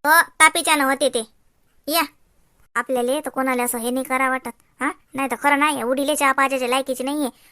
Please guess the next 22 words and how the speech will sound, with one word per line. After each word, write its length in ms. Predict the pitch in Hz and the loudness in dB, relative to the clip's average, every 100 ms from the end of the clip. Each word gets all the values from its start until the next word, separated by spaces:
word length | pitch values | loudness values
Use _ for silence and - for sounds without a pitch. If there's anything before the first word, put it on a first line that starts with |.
| _ | _
पण 60 | 233 | -6
आता 140 | 226 | -4
काय 200 | 226 277 | 0 0
करतं, 280 | 262 254 277 | 0 -2 0
आपले 260 | 247 247 233 | 2 0 0
संस्कार 400 | 262 262 269 240 | -2 0 4 4
आडवे 300 | 233 262 247 | 4 2 0
येतात 280 | 240 247 233 | -2 -2 -4
ना. 160 | 269 302 285 _ _ - | -2 -2 -4 _ _ 0
हा, 160 | 311 403 _ _ _ _ - | 2 0 _ _ _ _ -4
म्हणून 240 | 285 285 269 | 0 2 2
आपल्याला 500 | 277 277 269 302 269 | 2 2 2 2 0
तर 220 | 269 233 | -2 0
कोणाचं 340 | 277 262 254 | 2 2 2
दु-, 360 | 247 240 226 226 | -2 -2 -2 0
जरसं 280 | 285 294 311 | 2 2 0
हे 200 | 269 262 | 0 4
झालं 220 | 269 262 | 4 4
की 100 | 262 | 4
आपलं 200 | 247 254 | 0 2
मनच 300 | 302 339 311 | 2 0 0
बिघडते. 400 | 294 247 247 262 | 0 2 0 -2